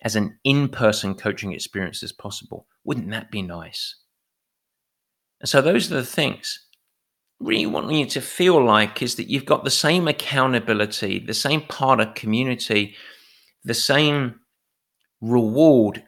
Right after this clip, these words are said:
as going down to bingo at the church hall on a Thursday night. If we can get there, and then we're in a great place, especially that Mildred. I'm sure that she cheats.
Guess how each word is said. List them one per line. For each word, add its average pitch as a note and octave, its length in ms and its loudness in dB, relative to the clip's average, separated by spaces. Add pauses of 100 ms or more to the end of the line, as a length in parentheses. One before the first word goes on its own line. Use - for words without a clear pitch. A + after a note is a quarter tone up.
as C#3+ 80 -4
going G#3+ 300 4
down F3 240 0
to - 100 -4
bingo A#2+ 460 4
at - 100 -2
the A2 60 -4
church A#2+ 420 0
hall A#2 180 2
on G2+ 120 0
a G2 80 -2
Thursday G2+ 440 0
night. F#2+ 360 -2
If - 180 -8
we F3+ 140 4
can B3+ 200 -4
get - 300 -2
there, C#3 460 2 (420)
and A#2 140 0
then A#2 180 4
we're D#3+ 220 6
in A#2+ 100 4
a G#2 60 0
great A2+ 480 -2
place, G2+ 500 -4 (320)
especially - 560 -2
that G2 240 -4
Mildred. G2 420 -4
I'm G2+ 160 2
sure G2 460 2
that - 160 -8
she F#2 260 -8
cheats. - 480 -8